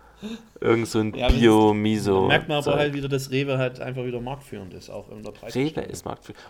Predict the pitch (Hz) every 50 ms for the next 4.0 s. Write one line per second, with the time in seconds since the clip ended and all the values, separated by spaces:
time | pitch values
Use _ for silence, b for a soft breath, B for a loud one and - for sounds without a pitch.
0 | B - 107 - 120 120 120 - - 131 117 143 147 147 - - - - - -
1 | 135 120 127 131 - 123 117 123 113 - 117 107 113 107 - - 123 131 131 -
2 | 135 135 135 135 135 131 131 127 120 - - - - - 135 143 151 143 131 127
3 | 127 123 127 127 123 98 101 101 98 104 120 139 156 160 165 160 170 175 185 185